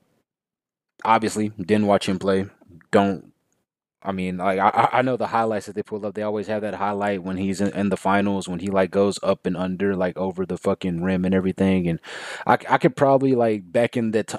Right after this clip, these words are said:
back in the day, back when that happened, seeing that and just being like, "Oh my God, what the fuck just happened?" But, like,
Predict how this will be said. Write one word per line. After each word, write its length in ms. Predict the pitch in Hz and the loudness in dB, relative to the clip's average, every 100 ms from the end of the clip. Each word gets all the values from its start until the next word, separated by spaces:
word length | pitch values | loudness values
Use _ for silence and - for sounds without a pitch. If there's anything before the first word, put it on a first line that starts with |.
| - | -6
back 260 | 98 117 | -2 0
in 60 | - | -2
the 60 | 104 | -2
day, 280 | 101 110 | 4 4
back 240 | 107 107 107 | 4 2 2
when 100 | 107 | 2
that 120 | 95 | 2
happened, 360 | 101 104 110 101 | 4 2 0 0
seeing 380 | - 107 113 | 0 2 4
that 100 | 110 | 4
and 100 | 113 | 4
just 140 | 101 85 | 2 -4
being 160 | 104 | -2
like, 140 | 92 92 | -2 0
"Oh 140 | 117 127 | 4 6
my 300 | 117 185 90 - | 6 4 2 2
God, 380 | 139 123 113 110 | 4 4 2 0
what 240 | 117 - | -6 -4
the 120 | 101 | -4
fuck 320 | - - 131 | -2 -2 -2
just 200 | - 117 | -2 -6
happened?" 320 | 117 113 104 95 | -4 -6 -8 -12
But, 100 | 92 | -10
like, 280 | 98 87 | -10 -10